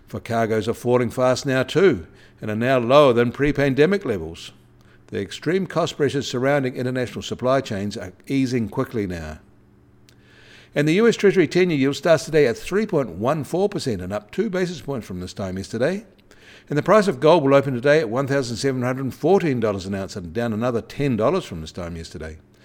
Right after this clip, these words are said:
And oil prices start today down a dollar fifty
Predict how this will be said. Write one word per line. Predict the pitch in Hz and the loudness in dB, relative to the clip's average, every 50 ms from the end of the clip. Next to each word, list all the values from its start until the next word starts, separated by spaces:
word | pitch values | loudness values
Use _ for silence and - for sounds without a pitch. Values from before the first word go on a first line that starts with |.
| - - - - - - - | -20 -20 -20 -20 -20 -8 -2
And | 113 113 | 2 4
oil | 127 147 147 - | 8 8 8 8
prices | - 135 135 123 117 127 - | 6 4 4 4 4 -2 -4
start | - 147 135 131 - | 0 0 0 0 0
today | 143 123 127 131 135 131 | 0 2 2 2 2 4
down | 135 139 139 143 139 127 120 - | 4 4 4 4 2 0 -4 -2
a | 143 127 | -4 0
dollar | 113 143 143 147 147 135 | 2 2 2 4 2 2
fifty | - 180 196 185 - 117 95 - | 2 0 0 0 -2 -6 -8 -8